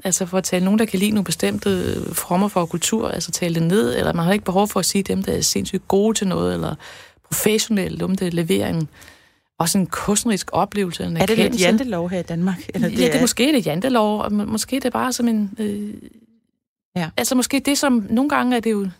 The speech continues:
Speaker 1: nemt at samles om, en mistænkeliggørelse af noget andet. Og så
Speaker 2: Mm.
Speaker 1: kan man ligesom lave sådan en fællesnævner, enten nogen, der er meget dygtige, eller nogen, der er meget smalle, eller nogen, der er rige, eller et eller andet, og så kan man samles om, at det,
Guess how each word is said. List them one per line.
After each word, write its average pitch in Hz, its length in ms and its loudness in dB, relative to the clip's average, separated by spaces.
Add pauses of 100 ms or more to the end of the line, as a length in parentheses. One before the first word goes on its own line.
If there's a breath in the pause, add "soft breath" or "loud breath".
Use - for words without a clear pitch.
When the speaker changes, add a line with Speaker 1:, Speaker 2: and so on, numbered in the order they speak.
(260)
Speaker 1:
nemt 220 460 2
at 202 140 -6
samles 254 720 0
om, 180 200 0 (920)
en 185 100 0
mistænkeliggørelse 185 760 -2
af 165 40 0
noget 156 180 0
andet. 131 260 -4 (140)
Og - 80 0
så 214 80 4
Speaker 2:
Mm. 170 60 -2
Speaker 1:
kan 254 100 2
man 226 120 4
ligesom 233 280 0
lave 214 260 2
sådan 220 220 0
en 190 140 0
fællesnævner, 190 800 0
enten 220 340 2
nogen, 202 160 2
der 202 60 0
er 185 40 0
meget 156 240 -2
dygtige, 214 340 2
eller 180 140 -2
nogen, 165 120 -2
der 175 60 -4
er 165 40 -2
meget 151 200 -2
smalle, 196 600 2
eller 151 520 -2
nogen, - 200 -2
der - 60 -2
er - 140 -10
rige, 190 440 2
eller - 240 -2
et - 60 -8 (580 loud breath)
eller 220 180 4
andet, 202 300 4
og 226 80 0
så 247 120 0
kan 247 140 2
man 226 80 4
samles 240 460 4
om, 208 260 2
at 170 180 -8
det, 202 240 2